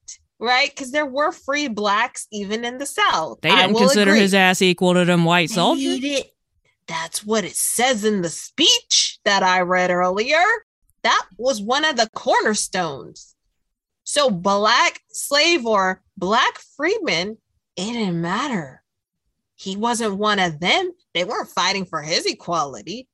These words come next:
Speaker 1: They were fighting to make sure he never became equal.
Speaker 2: I'm glad you said that.
Speaker 1: You're disturbed. I'm so sorry that they did this to you.
Speaker 2: Yeah, he has, he is
Speaker 1: You
Speaker 2: a
Speaker 1: are in the
Speaker 2: victim.
Speaker 1: sunken place.
Speaker 2: Yes!
Speaker 1: Ugh, mercy.
Speaker 2: Okay.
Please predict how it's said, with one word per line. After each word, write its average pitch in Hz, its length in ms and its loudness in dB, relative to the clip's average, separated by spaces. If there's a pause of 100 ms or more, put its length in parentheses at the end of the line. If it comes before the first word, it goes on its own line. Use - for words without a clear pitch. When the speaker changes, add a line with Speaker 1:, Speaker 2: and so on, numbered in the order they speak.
(140)
Speaker 1:
They 196 100 -2
were 330 140 0
fighting 240 540 0
to 233 100 -2
make 254 140 0
sure 285 140 0
he 285 160 -6
never 285 280 -2
became 277 600 -2
equal. 175 500 -8 (500)
Speaker 2:
I'm 247 160 4
glad 185 300 2
you 165 100 0
said 160 320 -2
that. 147 280 -6 (160)
Speaker 1:
You're 269 220 -4
disturbed. 190 680 -4
I'm 208 120 -6
so 202 280 -6
sorry 175 480 -2
that 175 180 -6
they 180 100 -2
did 175 220 -6
this 175 220 -8
to 175 80 -8
you. 165 240 -8 (320)
Speaker 2:
Yeah, 156 260 2 (160)
he 220 240 2
has, 214 220 2
he 226 220 2
is 220 180 2
Speaker 1:
You 214 60 4
Speaker 2:
a - 20 6
Speaker 1:
are 180 40 4
in 156 40 0
the 151 60 -2 (100)
Speaker 2:
victim. 156 260 0
Speaker 1:
sunken 247 460 0
place. 156 800 -6 (240)
Speaker 2:
Yes! 359 680 6
Speaker 1:
Ugh, 262 520 0 (340)
mercy. 175 380 -6
Speaker 2:
Okay. 170 540 -4